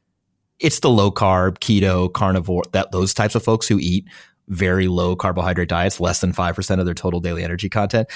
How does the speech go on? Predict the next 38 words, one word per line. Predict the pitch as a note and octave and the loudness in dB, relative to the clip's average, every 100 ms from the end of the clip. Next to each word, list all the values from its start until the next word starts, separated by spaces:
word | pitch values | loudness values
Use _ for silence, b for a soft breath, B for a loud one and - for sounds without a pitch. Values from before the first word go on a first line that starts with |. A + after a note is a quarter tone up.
| B | B
when | B2 B2+ | 2 4
at, | A#2 A#2+ - | 2 0 -2
the | A#2 A#2 | 0 2
data | A2+ B2+ | 4 4
actually | A#2 A2+ A#2 G#2+ | 4 2 0 2
shows, | A2+ G#2 G2+ - _ - | 4 4 2 -4 _ -10
actually | B2+ - - | -8 -4 -4
kind | - G2+ | 0 2
of | F#2 | 2
maybe | G2 F2 | 2 0
decreases | F2 F#2+ - F#2+ E2 - - - B B B B | -2 -2 0 0 -2 -4 -6 -8 B B B B
total | - G2 F#2 | 0 0 2
testosterone | F#2+ - F2 F2+ F2 F2 | 0 -2 -2 -4 -2 -2
levels. | F2+ F#2 - - _ _ | -2 -6 -10 -14 _ _
But | C#3+ A#2+ | 2 4
again, | B2+ F2 - _ _ - | 2 0 -4 _ _ -2
not | A2+ A#2 | 0 2
to | B2+ | 2
a | |
level | G#2 G2+ G2+ | 2 2 0
that | F2 | -2
I | |
care | - F2+ | -2 -4
about. | F2 - - - B B B B - | -6 -8 -10 -14 B B B B 2
Um, | A2+ G#2 G2+ G2 F#2+ G2 - | 4 6 6 4 2 -2 0
there's | A#2 G#2+ | 2 4
other | G#2 G2+ | 4 4
studies | - G2+ G2 F#2+ - | 4 4 4 2 0
that | G2+ | -2
show | F2+ - F#2+ F#2 F2 F2 B B | -2 2 4 4 2 -2 B B
a | - F#2+ | -2 0
high | G2 F#2+ | 2 0
carbohydrate | F#2+ F#2+ F2+ F2+ F2+ F2+ | 0 0 0 0 0 0
diet | F2 E2+ | 0 0
actually | E2 - E2+ G2 | -2 -4 -4 2
increases | A#2 A#2+ A2+ A2 G2+ - | 2 2 0 2 0 -2
total | - G#2+ G2+ | -4 -2 0
testosterone, | - G2 G2+ F#2+ - G2 F#2+ F#2 | 0 0 2 0 0 2 2 2